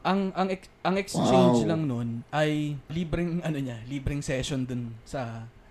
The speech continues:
Speaker 1: sa gym. Pero basically, he's doing it pro bono. So, isa yun naalala ko.
Speaker 2: Wow.
Speaker 1: Kasi isa pang naalala ko, may photo pa nga ako nito, Chino, eh.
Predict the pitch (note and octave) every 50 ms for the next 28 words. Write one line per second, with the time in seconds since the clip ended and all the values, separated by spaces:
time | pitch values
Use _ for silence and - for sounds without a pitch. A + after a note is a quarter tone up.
0 | - - - - C3+ A2+ A#2+ C3 A#2+ A2 G#2 G2+ - - - - - - - -
1 | - - - - E3 D#3+ E3 D#3 D#3 D#3 - - D3 C#3 C#3+ A#2+ A#2+ A#2+ A#2 A#2
2 | A#2+ C3+ - - - C3+ C#3 C3 A#2+ A#2+ A#2 C3+ B2+ B2+ B2+ B2 A#2+ A#2+ - -
3 | - - - - - - C3+ A#2+ A2 A#2+ A#2 A2+ A2 A2 A2 G#2+ G#2 - - D#3+
4 | D#3 F3 E3 - G3+ F#3 F3+ E3+ E3 D3+ C#3+ C#3 C#3 C3 C3 C3 C3 B2 A2 A2+
5 | A2+ G#2+ - - A#2 A#2 A#2 B2 B2+ B2 B2 A2+ - - A3+ G#3+ G#3+ G#3 G3 F#3+
6 | F3 E3+ E3 D#3+ D3+ C#3+ C#3 C#3 A2+ A#2+ B2+ C#3+ E3 - G#3 G#3 G3+ - G#3+ G3+
7 | - G3 F#3+ F#3+ F#3 F3+ F3+ E3+ E3 E3 E3 D3+ - - B2+ B2 B2 A#2+ A#2 A2
8 | G#2+